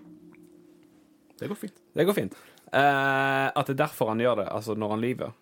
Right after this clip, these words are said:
Speaker 2: Men han ble jo også skutt i øret.
Speaker 1: Ja.
Speaker 2: A-, av, eh, vår, eh, hva, åh, jeg
Speaker 1: Var det,
Speaker 2: glemte han.
Speaker 1: eh, var det Cara Dune som
Speaker 2: Cara
Speaker 1: skjøt?
Speaker 2: Dune.
Speaker 1: Ja.
Speaker 2: Ja,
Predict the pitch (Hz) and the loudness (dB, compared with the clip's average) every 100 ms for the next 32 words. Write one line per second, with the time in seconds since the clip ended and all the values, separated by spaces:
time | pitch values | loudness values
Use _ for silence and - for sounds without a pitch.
0 | _ _ 135 143 175 160 101 - _ - | _ _ -2 0 0 -2 -6 -12 _ -6
1 | 131 160 143 160 - 170 175 - 107 131 | 0 2 2 2 -2 -6 -6 -4 0 0
2 | 110 - _ _ - 110 135 - _ - | -2 -8 _ _ -8 -6 -6 -12 _ -14
3 | - - 135 127 123 120 127 123 120 120 | -10 -2 2 4 2 2 2 4 2 0
4 | 120 120 113 117 113 110 110 110 117 123 | 0 0 0 2 2 2 0 -2 -8 -14
5 | _ _ _ - - _ _ _ _ _ | _ _ _ -20 -20 _ _ _ _ _
6 | - 120 104 113 110 123 117 131 139 127 | -6 0 0 0 -4 -6 0 2 2 0
7 | 113 110 104 101 101 - 113 113 123 117 | 0 -2 -2 -2 -2 -4 -4 -2 0 0
8 | 110 101 98 95 - 117 101 110 135 131 | -2 -2 -4 -6 -4 -4 -2 -4 -4 0
9 | 208 208 196 214 196 131 107 117 113 - | 2 2 2 0 0 -2 -4 -4 -6 -4
10 | 117 | -6